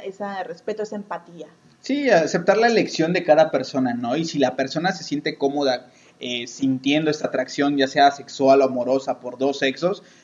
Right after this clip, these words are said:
Speaker 2: pues es su decisión, es su selectividad. No hay que, eh, exigir o demandar que la persona tenga que escoger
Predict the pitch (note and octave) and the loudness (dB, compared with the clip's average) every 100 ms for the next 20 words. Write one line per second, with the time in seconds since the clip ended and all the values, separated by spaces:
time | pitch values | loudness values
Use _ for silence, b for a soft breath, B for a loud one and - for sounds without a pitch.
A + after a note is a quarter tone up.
0 | b G3+ G#3+ C4 C#4+ C4 A#3+ G3+ E4 E4+ | b 0 0 -2 2 2 0 -4 -2 0
1 | D#4+ A#3 A#3+ A#3 G#3 F#3 F3+ F3+ F#3+ F3+ | 0 0 0 0 -2 -4 -4 4 4 2
2 | D#3 E3 F#3 F#3 F3+ F3 F3 F3 D3+ C3+ | -6 -2 2 4 4 0 0 0 2 2
3 | b b b _ C3 B2+ - D#3+ E3 F3 | b b b _ -4 -4 -2 -4 -2 -2
4 | E3 - D3 F3 B3+ - C#3+ C#3 C3 C3 | -2 -2 0 0 0 2 4 4 4 6
5 | C#3 - - C#3 B2+ C3 C3 D3+ D3 C#3+ | 6 4 2 0 2 -2 0 -2 0 0
6 | D3+ D#3 D#3 - - B2+ C#3+ C#3 C3+ b | 0 0 -2 -6 -6 -8 -2 -2 -2 b